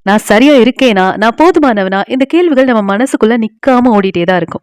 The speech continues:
ஆனா ஒரு விஷயம் யோசிச்சு பாருங்களேன், இந்த உலகம், இந்த இயற்கை எவ்வளவு அழகா, எவ்வளவு எளிமையா செயல்படுதுன்னு. ஆறு ஓடுது, அது எங்க போகணும்னு பிளான்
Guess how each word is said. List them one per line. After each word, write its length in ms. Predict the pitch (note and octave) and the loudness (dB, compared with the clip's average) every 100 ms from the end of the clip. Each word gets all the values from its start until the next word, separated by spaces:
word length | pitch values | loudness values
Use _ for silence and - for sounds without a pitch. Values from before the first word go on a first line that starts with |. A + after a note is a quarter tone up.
| - | 0
ஆனா 260 | G4 F#4 | 2 4
ஒரு 220 | F4 D4+ | 6 4
விஷயம் 400 | C#4 C#4 D#4+ C4 | 2 2 2 4
யோசிச்சு 180 | C4 C4+ | 2 2
பாருங்களேன், 440 | C#4+ G#3+ G3 G3+ G3+ | -2 0 -2 -2 -2
இந்த 180 | G#3 G#3 | -2 0
உலகம், 480 | G3+ A#3+ B3 G#3 G3+ | 2 2 2 -2 -4
இந்த 220 | G#3 G#3 | -6 -6
இயற்கை 540 | A3 C4+ E4+ - A#3 G3 | 0 2 2 2 -2 2
எவ்வளவு 360 | F#3+ G3+ C#4+ | 0 2 2
அழகா, 360 | A#3+ G3+ G3+ G#3 | 2 0 0 0
எவ்வளவு 400 | G#3 G#3 G#3+ D4+ G#3 | 0 0 2 2 2
எளிமையா 360 | G#3 G#3+ G#3+ G#3+ | 0 0 -2 -2
செயல்படுதுன்னு. 640 | F#3+ F#3+ F#3+ F#3 F#3 G3+ F#3 - - | -2 0 0 2 2 2 0 -6 -20
ஆறு 400 | - B3 D4 D#4 | -4 0 2 4
ஓடுது, 340 | A#3+ A3 G3 F#3 - | 4 4 2 -4 -4
அது 220 | B3 C4 | -2 0
எங்க 180 | C4 C#4+ B3+ | 0 0 0
போகணும்னு 220 | A#3 A#3 A#3 | 0 -2 -2
பிளான் 200 | G#3+ G#3 | -2 -2